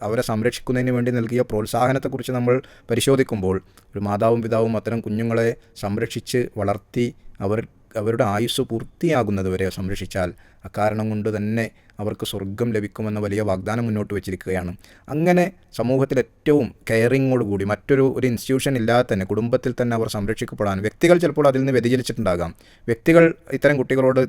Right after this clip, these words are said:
പെരുമാറ്റത്തിൽ മോശമായ കാര്യങ്ങൾ ചെയ്തിട്ടുണ്ടാകാം, അതൊന്നും ഒരു ദർശനത്തെ, ആ, അസാധൂകരിക്കുന്നതിൻ്റെ, അസാധുവാക്കുന്നതിൻ്റെ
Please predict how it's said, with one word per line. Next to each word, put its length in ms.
പെരുമാറ്റത്തിൽ 560
മോശമായ 440
കാര്യങ്ങൾ 320
ചെയ്തിട്ടുണ്ടാകാം, 560
അതൊന്നും 320
ഒരു 100
ദർശനത്തെ, 580
ആ, 140
അസാധൂകരിക്കുന്നതിൻ്റെ, 1300
അസാധുവാക്കുന്നതിൻ്റെ 960